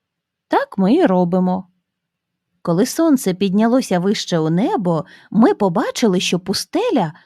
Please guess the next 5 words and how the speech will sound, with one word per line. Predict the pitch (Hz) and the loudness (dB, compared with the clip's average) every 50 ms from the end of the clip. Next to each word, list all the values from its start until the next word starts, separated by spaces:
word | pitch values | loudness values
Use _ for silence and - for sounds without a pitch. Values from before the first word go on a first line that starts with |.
| _ _ - | _ _ 0
розцвіла. | 196 285 277 - - - 349 370 415 427 381 277 185 156 165 180 - _ _ _ _ _ _ _ _ _ _ _ - | 0 0 0 0 -8 -2 0 0 2 2 2 0 -2 -2 -6 -10 -16 _ _ _ _ _ _ _ _ _ _ _ -4
Ми | 180 185 180 175 | 0 0 0 0
привіталися | 180 180 175 190 226 392 440 - 220 180 170 165 156 160 165 - - 156 147 180 - _ _ _ _ | 0 -2 -2 0 0 -2 -2 0 -2 0 0 0 -2 -4 -6 -6 -8 -8 -8 -8 -12 _ _ _ _
із | - 392 403 226 | -2 0 0 2
окотілло, | 220 - - 165 156 - _ - 190 262 381 440 415 381 359 370 359 359 | -2 -2 -2 -6 -6 -6 _ -2 0 0 2 2 2 2 2 2 2 0